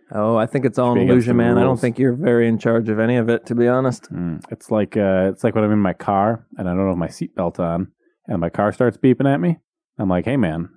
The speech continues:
Speaker 2: I own this car. You don't get to, you don't get to tell me to buckle that seatbelt," you know?
Speaker 1: Yeah, I hear it. That's, uh, what do they say? They say the brain is a, a great servant, terrible master, something like that. Terrible.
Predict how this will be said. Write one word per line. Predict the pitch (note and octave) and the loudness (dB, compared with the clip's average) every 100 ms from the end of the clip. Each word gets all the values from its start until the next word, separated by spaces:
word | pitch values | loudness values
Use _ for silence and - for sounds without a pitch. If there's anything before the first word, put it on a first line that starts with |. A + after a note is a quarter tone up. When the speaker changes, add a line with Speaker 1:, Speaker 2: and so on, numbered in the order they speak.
| _ _ | _ _
Speaker 2:
I | A2+ C3 | -2 0
own | G#2+ | 2
this | D#2+ | -2
car. | - D#2+ D#2 | -4 -4 -2
You | |
don't | F#2+ A#2 | -2 -2
get | G2 | -2
to, | F2 E2+ | -2 0
you | |
don't | B2 B2 | 0 -2
get | |
to | F2 | -6
tell | - F#2 | -4 -2
me | F2 | 0
to | E2 E2 F#2 _ | -2 -4 -8 _
buckle | G2 F#2+ | -2 0
that | F2+ | 0
seatbelt," | - G2+ - A#2+ C#3 | 0 -4 0 0 0
you | A#2 | 0
know? | G#2 C#3+ - _ | 0 0 -6 _
Speaker 1:
Yeah, | C3 | -2
I | |
hear | C3+ C3+ | 0 2
it. | C#3+ - _ _ _ - - | 0 -6 _ _ _ -8 -6
That's, | A2 - | -4 0
uh, | A2+ A2+ | 2 2
what | B2 | 2
do | C3 | 0
they | |
say? | A2+ G#2+ | 0 -2
They | G2 | -4
say | A2 A#2 A2+ A#2+ - | -2 -2 -4 -8 -6
the | A#2 | -2
brain | A2 B2 C#3 C3+ | 0 0 0 0
is | A2+ A2+ | 0 2
a, | A2 A2+ A2 - _ _ _ _ _ _ _ - | 0 0 -2 -8 _ _ _ _ _ _ _ -10
a | G#2+ G#2+ | -6 -4
great | G#2+ A#2 C3 | 0 0 0
servant, | - C3 C3 D3 G#2 | -2 0 0 0 0
terrible | C3+ B2+ A#2 | 0 2 2
master, | A#2 G3 - E4+ D#4+ _ | 2 -2 -2 -2 -2 _
something | D4+ D#4 E4 | -8 -2 0
like | E4 E4 | 0 -2
that. | E4+ E4+ - F#3 _ _ _ _ _ _ _ _ | -2 -4 -6 -20 _ _ _ _ _ _ _ _
Terrible. | D#3 E3+ F3 F3 | 0 0 0 -2